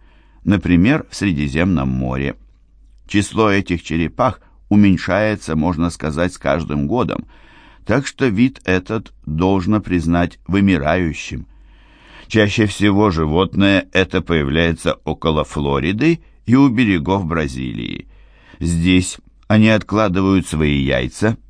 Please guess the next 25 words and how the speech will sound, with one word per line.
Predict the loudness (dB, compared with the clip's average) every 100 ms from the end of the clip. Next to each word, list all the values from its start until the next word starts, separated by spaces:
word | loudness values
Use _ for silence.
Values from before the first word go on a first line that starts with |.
| -20 -2
число | -2 2 0
которых | 0 0 0 2 0 0
необыкновенно | 2 4 0 0 0 2 2 2 0
велико. | 0 -2 -2 -4 -8 -8 -12 _ _ _ _
В | 0
один | 2 2 0
сезон | 0 -2 0 2 2 0 -6 -20 -20 -14
самка | -2 2 2 2
может | 2 4 0 0
положить | 0 0 0 -2
более | 0 0 2 2 2
одной | 0 -4 0 0 0
тысячи | -2 -4 -2 -8 -2 -2 -2
яиц. | -4 -4 -6 -10 -20 -20 -20 -20 _ -20 -20 -6
Пищу | 2 2 2 2
этих | 0 2 -4
животных | -2 -4 -2 -2 -2 -4
составляют | -6 -4 -4 -2 0 0 -2 -6 -10
рыбы, | -4 0 0 0 -4 -4 _
раки, | -2 2 2 0 -2 0
моллюски – | 2 0 0 -2 -4 -2 -2 -2 _ _ _
и | -2
другие | 0 0 0 2 2
морские | 2 0 -4 -4 -2 0
животные. | -4 -6 -8 -8 -10 -10